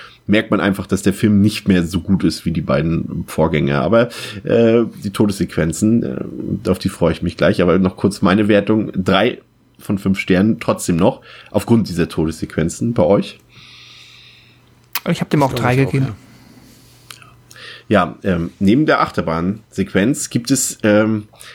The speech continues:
Speaker 1: die Verbrennung im Solarium. Ihr erinnert euch?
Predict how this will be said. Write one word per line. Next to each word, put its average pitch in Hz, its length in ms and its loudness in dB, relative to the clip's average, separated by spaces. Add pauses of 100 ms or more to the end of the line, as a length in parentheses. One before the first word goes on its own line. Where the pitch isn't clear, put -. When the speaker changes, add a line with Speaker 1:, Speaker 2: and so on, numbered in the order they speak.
(400)
Speaker 1:
die 120 180 4
Verbrennung 120 560 2
im 135 140 0
Solarium. 107 720 0 (400)
Ihr 107 140 2
erinnert 117 220 2
euch? 233 280 0